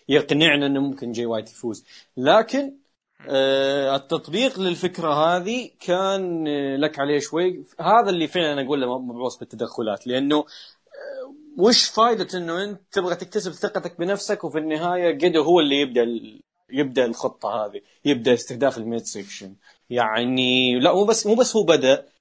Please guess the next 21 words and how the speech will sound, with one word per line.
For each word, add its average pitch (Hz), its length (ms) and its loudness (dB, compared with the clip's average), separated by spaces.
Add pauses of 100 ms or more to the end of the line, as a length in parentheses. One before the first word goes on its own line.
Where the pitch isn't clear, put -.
(180)
كل 240 240 2
شوي 214 200 2
داخل 180 300 2
ضارب 143 300 2
الميد 120 240 -6
سيكشن. 98 400 -18 (120)
ف-، 117 380 -6 (360)
يعني، 131 340 0
بدلا 160 500 4
خلنا 185 300 -2
نخلي 165 320 -2
جيدو 143 300 0
ضد 107 300 -8
إيشي 113 540 -4
مرة 117 200 -6
واحدة 110 400 -4
وخله 113 480 -8
هو 117 120 -2
يصارع 107 300 -8
بدالك، 104 480 -8
يعني، - 320 -20